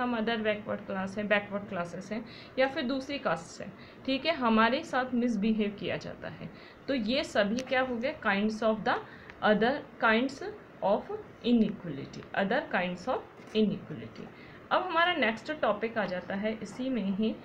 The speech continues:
"There are other forms of inequality too in the which the lower caste Dalit are discriminate against people are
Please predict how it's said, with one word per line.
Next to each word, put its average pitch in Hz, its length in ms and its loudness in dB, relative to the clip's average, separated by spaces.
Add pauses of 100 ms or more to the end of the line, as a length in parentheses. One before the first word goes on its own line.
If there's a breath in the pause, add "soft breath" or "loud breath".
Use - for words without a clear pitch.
(600 loud breath)
"There 277 420 6
are 262 320 6
other 220 300 4 (160)
forms 233 300 2
of 269 260 -4
inequality 208 800 0 (140)
too 269 140 0 (120)
in 196 280 2
the 185 160 2 (500 loud breath)
which 320 320 4
the 262 360 2
lower 196 340 4 (180)
caste 196 360 2
Dalit 196 760 2
are 202 240 2
discriminate 196 880 0
against 202 580 0
people 220 340 -2
are 233 200 4